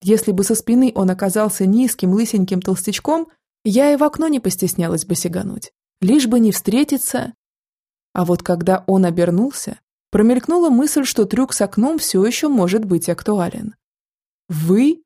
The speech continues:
пораженно просипела я. «Счастлив нашей новой встрече», – усмехнувшись, изобразил мужчина вежливый поклон. «Клаверси!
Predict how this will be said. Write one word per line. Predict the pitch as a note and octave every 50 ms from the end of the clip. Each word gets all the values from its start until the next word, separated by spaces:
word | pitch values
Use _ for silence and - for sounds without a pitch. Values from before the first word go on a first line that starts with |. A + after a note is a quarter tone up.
| _ _ _ _ _
пораженно | - F#3+ F#3 F3+ F3 - F3 E3+ F#3+ A3+ C4+ C#4
просипела | C4 B3+ B3 A3 - - A3 - F3 E3 D#3+ E3
я. | F3+ F3+ F#3+ G3+ G#3 G#3 F#3+ _ _ _ _ _ _ _ _ _ _ _ _ -
«Счастлив | - - - A3+ G#3 G3 - - F3+ F3 -
нашей | F#3+ F#3 F#3 - - G3 F#3
новой | F3+ F3+ F3+ G3+ A#3+
встрече», – | A3+ - - - F3+ D#3 D3+ - - - - G#3+ A3 - _ _ _ _ _ _ -
усмехнувшись, | F#3+ F#3+ - G3 F#3 F3 - - G#3 C4 D4 - - C#4+ B3+ -
изобразил | - G#3 F#3 F#3+ F#3+ F3+ F#3 F#3 F3+ E3+ F3+ F3 F3
мужчина | E3+ E3 - - - G3+ A3+ C4+ C#4
вежливый | A#3+ F3+ E3 E3 - - E3+ D#3+ E3 D#3
поклон. | - E3+ - - - G3 - C#3 - G3 - _ _ _ _ _ _ _ _ _ _ _ _
«Клаверси! | - - G#3 G#3 A3+ A#3 A3+ F#3+ D#3 D#3+ D#3+ C#3+ B2+ - - - A3 G#3+